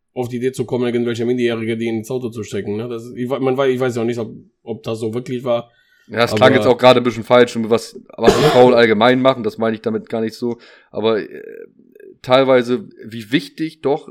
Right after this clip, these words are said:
Speaker 2: so Ruhm und Fame für diese Mädels dann ist, dass sie dann in dem Augenblick ihr, ihr kleines Spatzengehör nicht anstellen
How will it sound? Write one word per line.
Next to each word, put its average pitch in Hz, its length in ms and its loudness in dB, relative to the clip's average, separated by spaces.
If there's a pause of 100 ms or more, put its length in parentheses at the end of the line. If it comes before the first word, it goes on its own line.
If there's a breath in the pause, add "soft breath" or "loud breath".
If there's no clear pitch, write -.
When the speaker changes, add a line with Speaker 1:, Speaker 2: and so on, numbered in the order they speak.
Speaker 2:
so 113 300 -8
Ruhm 175 720 -6 (340)
und 98 240 -12
Fame 175 600 -2
für - 140 -6
diese 117 180 -6
Mädels 123 340 -2
dann 104 180 -6
ist, 156 320 -10 (420 soft breath)
dass 107 160 -6
sie 123 80 -6
dann 120 140 0
in 117 100 -4
dem 135 160 -2
Augenblick 127 320 -4
ihr, 117 320 2
ihr 110 180 -4
kleines 110 300 -10
Spatzengehör 127 640 -6
nicht 113 180 -10
anstellen 151 560 -10